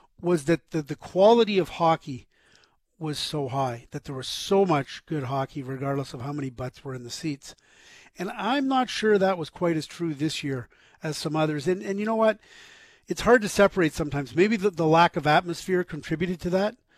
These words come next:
But I, I can tell you, I've been going to World Juniors since eighty-six, and I've always found a great hockey game between two really good teams, um, can transcend small crowds or lack of atmosphere. And I didn't feel as though we had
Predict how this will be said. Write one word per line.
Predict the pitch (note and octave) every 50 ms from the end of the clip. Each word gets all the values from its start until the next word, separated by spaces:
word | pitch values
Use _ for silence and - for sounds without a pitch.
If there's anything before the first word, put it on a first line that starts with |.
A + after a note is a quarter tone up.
| _ _ _ _ _ _ _
But | _ F3 E3+
I, | E3+ F#3+ G3 G3 G#3
I | A3+ G#3+
can | - B3 F#3+
tell | F3+ G#3 G#3
you, | F3+ F3+
I've | F#3+
been | A3 G#3+
going | G3 G#3 G#3
to | G3+ F3+
World | E3 F3 F3+ E3+ C#3+
Juniors | C3 D3+ D#3+ D#3+ D#3+ D3+ C3+ -
since | - D3 C3 -
eighty-six, | D3 D3+ C#3+ C#3 B2 - - - D#3+ - - - - - - - _ _ _ _
and | D3 C#3+ C3+
I've | C#3+ E3+ G3 F#3
always | F3+ F3+ F#3 F#3 F3+ F3 D3+
found | - - E3 D#3 D#3 D#3 D3+ D3
a | C3
great | A#2+ C3+ D3+ D#3 D3+
hockey | C3 C#3 D3+ D3+ - - D#3
game | C3 C#3+ D3 C#3+ C#3+
between | C#3+ C3+ - - D3+ C#3+ C3 C3 C3+ C3 _ -
two | - G3+ G3+
really | F#3 D#3+ E3+ F3 F3 E3+
good | D3+ D3 D#3+ D3+ C#3 -
teams, | - E3 D#3+ D3+ C#3+ B2+ - - - _ _ _ _ _ _ _ - - - _ _ _ _ -
um, | C#3+ C#3+ C#3+ C#3+ C#3 C#3 C#3 D#3 - _ _ _ _ _ _ _ -
can | - E3+ D#3+ D3+
transcend | - - F#3+ F#3 F#3+ F#3 E3 - - F3+ F3 F3 E3 D3+
small | - - E3+ D#3+ D#3+ D#3+ D#3
crowds | - - E3 D#3+ D#3+ D#3+ D3+ C#3
or | C#3+ C#3+
lack | C#3+ D3+ D3+ D3 -
of | C#3+ C3
atmosphere. | C#3+ D3+ F3 F#3 E3 D3 - - - C#3+ B2 A2+ - _ _ _ - - - _ _ _ _
And | F3+ E3
I | D#3 D#3
didn't | D#3 C3+ A2+ - G3 B3+ C4 C4+ A3
feel | - - F#3+ F#3+ F3 D#3+ D#3+
as | D3 -
though | - D3 C#3 C3+ C3 A#2+ - _ _ _ _ _ _ _ _ _
we | E3+ E3+ D3+
had | B2 D3+ D#3+ D#3 D#3 D#3 D3 D3 E3+